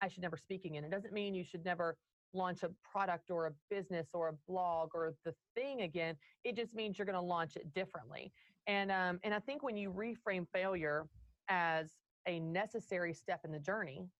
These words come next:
to success, then you're just willing to fail. It's not that you like it. It's not fun. You still don't want to. We still try to avoid it,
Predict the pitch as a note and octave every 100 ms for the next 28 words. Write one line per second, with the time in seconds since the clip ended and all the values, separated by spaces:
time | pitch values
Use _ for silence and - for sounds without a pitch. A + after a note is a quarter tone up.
0 | _ F3+ - F3+ - D3+ D3 - - _
1 | _ _ _ - B3 A3+ G#3 A#3 A#3 F#3
2 | G3 E3 D3+ D#3+ D#3 - D3 G#2+ - G3
3 | G3+ F#3 D#3+ F3 G3+ A#3 A3 - D3+ -
4 | F#3 F#3 D#3+ C4 C4 D3 F3+ F3+ G3+ F#3+
5 | F#3 C4 D4 A#3+ F#3 D#3+ E3 E3+ G#3+ B3+
6 | C4